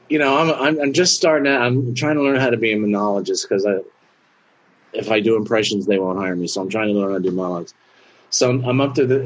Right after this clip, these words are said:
and I had this joke, and I, I get to stand up New York. I can't wait to try this out. And I get up on stage, and I'm, at some point in the set, I just go, "So, I mean, you know, life is just really weird, man,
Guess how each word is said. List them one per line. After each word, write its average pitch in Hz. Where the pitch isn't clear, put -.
and 113
I 117
had 117
this -
joke, 120
and 104
I, -
I -
get 143
to 143
stand 113
up 101
New 104
York. 101
I -
can't 143
wait 120
to 104
try 107
this 101
out. 98
And 104
I 107
get 127
up 127
on 117
stage, 117
and 113
I'm, 104
at 104
some 135
point 131
in 110
the 107
set, 117
I 110
just 104
go, 104
"So, -
I 185
mean, 185
you 190
know, 175
life 190
is 220
just 175
really 175
weird, 185
man, 127